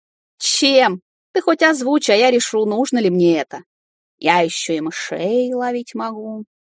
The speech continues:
«Фу, правда, но могу». «А у меня нет мышей». «Мыши у всех есть». «А у меня нет!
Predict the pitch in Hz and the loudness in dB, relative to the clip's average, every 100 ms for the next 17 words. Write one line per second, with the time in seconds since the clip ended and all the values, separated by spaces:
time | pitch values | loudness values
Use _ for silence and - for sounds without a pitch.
0 | _ - - 339 339 - 170 151 151 180 | _ -16 -8 -4 -4 -4 -4 -4 -6 -12
1 | 185 - 233 226 196 180 160 180 233 _ | -16 -14 -8 -4 -4 -4 -6 -8 -10 _
2 | _ _ _ 175 180 180 170 165 165 180 | _ _ _ 0 2 4 2 2 0 0
3 | 226 - 185 185 _ _ _ _ _ - | -4 -2 -4 -4 _ _ _ _ _ -12
4 | 139 156 160 170 196 233 - 277 311 - | -8 -4 0 0 0 -4 -2 0 0 -4
5 | - 151 139 - 151 151 - - _ _ | -8 -6 -8 -8 -10 -10 -10 -20 _ _
6 | _ _ - 165 160 165 160 165 302 190 | _ _ -14 -6 -4 0 0 2 2 2
7 | 165 233 | -2 -4